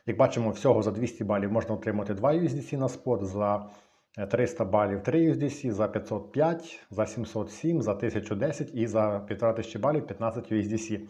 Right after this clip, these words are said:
Все дуже просто. Давайте, до речі, перейдемо на мій аккаунт і подивимося, скільки в мене зараз є на балансі U S D C, щоб потім, коли я заберу ваучер, ви бачили, що сума поміняється і вони дійсно приходять.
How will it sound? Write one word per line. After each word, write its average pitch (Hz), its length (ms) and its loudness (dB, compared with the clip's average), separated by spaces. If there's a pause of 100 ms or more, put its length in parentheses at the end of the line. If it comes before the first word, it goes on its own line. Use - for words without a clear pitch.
(320)
Все 131 160 2
дуже 127 200 2
просто. 98 360 -4
Давайте, 113 320 4
до 98 100 -2
речі, 101 200 -2
перейдемо 104 600 0 (320)
на 117 120 4
мій 110 160 4
аккаунт 160 500 2
і 135 180 2
подивимося, 117 640 0
скільки 135 460 -4
в 104 40 2
мене 113 260 2
зараз 107 440 -2
є 107 120 -2
на 107 160 0
балансі 104 540 -2 (140)
U 107 80 2
S 107 100 4
D 104 80 -2
C, 113 240 -4
щоб 98 240 -6
потім, 107 240 0
коли 110 220 0
я 101 320 0 (240)
заберу 110 320 0
ваучер, 143 440 4
ви 104 100 -2
бачили, 113 400 4
що 101 280 -4
сума 107 260 -2
поміняється 107 580 -2
і 104 80 0
вони 110 220 -2
дійсно 107 340 -6
приходять. 101 500 -6